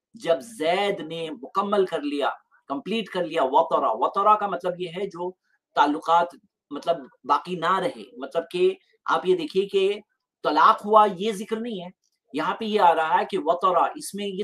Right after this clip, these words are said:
तलाक की वजह का भी एक इशारा मिल रहा है। और हम देखते हैं कि marriages के, आ, कम, कमी में से एक चीज है, अगर उसके अंदर मियाँ बीवी के ताल्लुकात ना रहे, तो अल्लाह ताला ने वो चीज की तरफ वतरा के अंदर जिक्र किया है, "फलम्मा क़दा ज़ैदुम मिन्हा वतरन", जब जैद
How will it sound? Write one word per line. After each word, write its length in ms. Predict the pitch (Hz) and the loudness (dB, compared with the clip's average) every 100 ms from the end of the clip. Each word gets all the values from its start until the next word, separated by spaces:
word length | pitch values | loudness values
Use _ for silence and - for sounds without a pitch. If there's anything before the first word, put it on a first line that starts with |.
| 196 | -4
तलाक 340 | 165 - - - | 0 0 0 -6
की 200 | 220 143 | -12 -4
वजह 260 | 151 190 208 | -4 0 0
का 180 | 214 202 | 2 -2
भी 140 | 233 | -2
एक 80 | 214 | -8
इशारा 360 | 151 - 170 175 | -10 -2 0 0
मिल 260 | 160 170 143 | -2 -4 -4
रहा 180 | 120 | -6
है। 80 | 101 - _ _ _ _ _ 147 | -10 -16 _ _ _ _ _ -2
और 120 | 147 | 0
हम 160 | 190 | 0
देखते 260 | 202 190 220 | 2 2 0
हैं 120 | 226 | -2
कि 100 | 214 | -2
marriages 480 | 175 165 180 190 196 | -2 -2 -2 -4 -6
के, 360 | - 190 190 - _ _ - - | 0 2 0 -4 _ _ -6 0
आ, 160 | 139 | 2
कम, 220 | 135 151 131 - | 0 -4 -6 -6
कमी 200 | 175 208 | -4 -2
में 100 | 196 | -4
से 140 | 185 | -2
एक 140 | 185 - | -2 -2
चीज 260 | 196 190 | -8 -6
है, 80 | 151 | -4
अगर 280 | 151 160 175 | -4 -2 -2
उसके 280 | - 147 156 | -4 -12 -8
अंदर 140 | 156 | -6
मियाँ 240 | 151 151 147 | -4 -4 -2
बीवी 200 | 147 147 | 0 0
के 100 | 147 | -2
ताल्लुकात 480 | 135 131 135 135 135 | -2 -2 -2 -2 -2
ना 140 | 143 | -4
रहे, 220 | 143 113 127 _ _ _ _ | -4 -8 -14 _ _ _ _
तो 60 | 180 | 0
अल्लाह 200 | 185 214 | 2 2
ताला 280 | 208 190 190 | 2 0 0
ने 80 | 180 | 0
वो 140 | 190 | -2
चीज 200 | 202 208 | -2 -6
की 80 | 220 | -6
तरफ 260 | 185 190 165 | -4 -4 -2
वतरा 320 | 165 180 175 | 0 2 2
के 120 | 180 175 | 2 -2
अंदर 200 | 160 147 | -4 -6
जिक्र 280 | 151 160 147 | -8 -12 -8
किया 200 | 123 117 | -6 -6
है, 120 | - - _ _ _ 165 | -10 -16 _ _ _ -2
"फलम्मा 360 | 175 202 196 | 0 2 0
क़दा 340 | 185 175 180 180 | 0 2 4 2
ज़ैदुम 400 | 185 196 196 175 | 0 -2 -4 -6
मिन्हा 260 | 151 170 | -6 -2
वतरन", 440 | 175 147 147 135 131 | -2 -2 -4 -6 -4
जब 160 | - | -6
जैद 320 | - 165 190 | -2 0 0